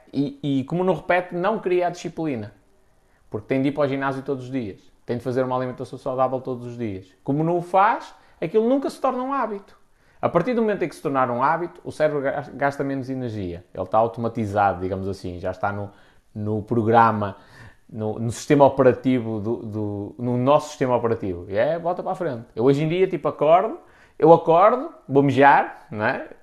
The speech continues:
Clássico, esta. <laughs> Eh, é automático, nem penso o que é que eu vou fazer. Tipo, vou mijar, pego no telemóvel, meto os fones e ponho um audiobook. Sempre, já nem penso nisto. E vou fazer um pequeno almoço. E, e agora faço um pequeno almoço, eu nem penso o que é que eu estou a fazer.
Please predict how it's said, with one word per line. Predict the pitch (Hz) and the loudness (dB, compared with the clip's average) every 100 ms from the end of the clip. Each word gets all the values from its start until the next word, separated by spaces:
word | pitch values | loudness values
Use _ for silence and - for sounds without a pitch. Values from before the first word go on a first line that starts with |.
| - | -6
Clássico, | 113 101 110 - 214 - | 2 4 4 0 -8 0
esta. | 107 117 - 127 | 2 2 0 -4
<laughs> | 156 - 160 - - - - _ - - _ | -2 0 -2 -2 -20 -20 -20 _ -20 -20 _
Eh, | - 120 120 - 110 | 2 6 6 4 4
é | |
automático, | 120 127 123 113 104 - 147 131 | 4 4 4 4 4 0 -6 -4
nem | 107 117 165 | -2 0 0
penso | - 190 202 | 4 4 4
o | - | 0
que | |
é | 131 | 0
que | |
eu | 123 | 2
vou | 110 | 0
fazer. | 110 98 90 | 0 -2 -4
Tipo, | 95 95 | -6 -2
vou | 104 | 0
mijar, | 120 120 107 95 113 - - _ _ _ _ _ _ _ _ - | 2 2 4 4 2 -2 -16 _ _ _ _ _ _ _ _ 2
pego | 139 | 2
no | 143 | 2
telemóvel, | 139 147 151 156 170 180 | 2 4 4 6 6 6
meto | 170 170 | 0 -6
os | - | -4
fones | 175 180 185 | 0 0 0
e | 190 | -6
ponho | 190 185 | -6 -4
um | |
audiobook. | 180 180 185 180 165 - - - | -2 -2 -2 -2 -4 -12 -20 -20
Sempre, | - - 220 202 147 | -16 -2 0 2 0
já | 147 185 | -2 0
nem | 208 | -2
penso | - 208 - 175 | 0 -2 -2 -6
nisto. | 151 143 - _ _ - | -6 -6 -14 _ _ -10
E | 175 | -6
vou | 214 | -6
fazer | 214 233 240 | -6 -8 -6
um | 233 | -8
pequeno | - 220 | -8 -6
almoço. | 226 214 - | -4 -6 -8
E, | - 196 - 190 170 | -10 -10 -8 -6 0
e | 185 | 0
agora | 202 214 | 2 0
faço | 214 - | 0 -6
um | |
pequeno | - 165 | -6 -2
almoço, | 143 117 117 | -2 -2 -2
eu | 156 | -4
nem | 185 | -6
penso | 170 - 175 175 | -8 -6 -6 -6
o | - | -10
que | |
é | 160 | -10
que | |
eu | |
estou | 165 160 | -8 -8
a | |
fazer. | 160 147 151 | -6 -6 -6